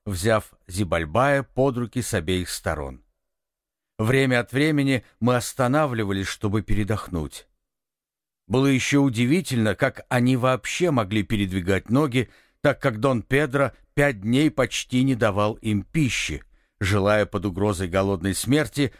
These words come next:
выведать у них интересовавшую его тайну. Ему, вероятно, это удалось бы, или, по крайней мере, они умерли бы от истощения, если бы не бывший с ними небольшой запас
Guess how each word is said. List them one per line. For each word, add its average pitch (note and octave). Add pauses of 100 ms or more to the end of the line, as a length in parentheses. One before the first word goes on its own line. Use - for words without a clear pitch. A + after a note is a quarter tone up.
выведать C3+
у A#2
них A#2+
интересовавшую G#2+
его F2+
тайну. C2+ (920)
Ему, D#3
вероятно, D#3
это C#3+
удалось D3
бы, E2 (220)
или, A#2
по A2
крайней B2
мере, C#3+ (240)
они A#2+
умерли A#2
бы A2+
от B2+
истощения, A2 (540)
если B2
бы A2
не G#2+
бывший B2
с -
ними C#3+ (140)
небольшой C3
запас A2+